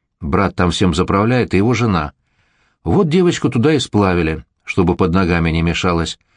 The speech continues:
Уж как она убивалась, любила папку-то, а ей даже проститься с ним не дали. Не по-людски это, а сегодня утром хозяйка меня позвала и говорит: «Ты мне тут в доме не нужна, убирайся вон,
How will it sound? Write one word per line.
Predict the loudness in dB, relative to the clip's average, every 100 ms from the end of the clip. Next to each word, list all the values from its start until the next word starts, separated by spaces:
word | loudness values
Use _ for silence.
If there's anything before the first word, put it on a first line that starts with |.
| _ _ _
Уж | -6 -4
как | -2 -2 0
она | 0 0
убивалась, | 0 0 0 0 -2 -2 -4 -10 _ _ _ _
любила | -2 0 2 2 0
папку-то, | 0 0 -2 -4 -4 -4 -6 _ _ _
а | -2
ей | 0 2
даже | 0 0
проститься | 0 -2 -2 -2 -2 -2
с | -2
ним | 0 2
не | 2
дали. | 0 0 -2 -4 _ _ _ _ _ _ _ _ _ _
Не | 0
по-людски | 2 2 0 0 0
это, | 0 0 -4 _ _ _ -6
а | -4
сегодня | 0 0 2 2
утром | 0 0
хозяйка | 0 0 0 0 0
меня | 0 0
позвала | 0 0 0 -2 -4 -8 -6
и | -2
говорит: | 0 0 0 -2 -8 _ _ _ _ _ _
«Ты | 0 2 4
мне | 2 0
тут | 0
в | 0
доме | 0 0 0
не | 0
нужна, | -2 -2 -4 -6 _ _
убирайся | -4 0 2 0 0 -2 0
вон, | 0 -2